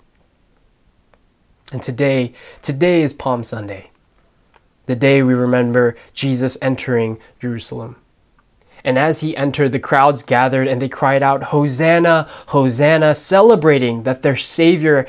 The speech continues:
has arrived. But what they expected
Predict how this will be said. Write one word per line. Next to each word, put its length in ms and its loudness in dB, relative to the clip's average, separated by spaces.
has 200 -4
arrived. 600 -6
But 120 2
what 240 2
they 140 2
expected 720 -2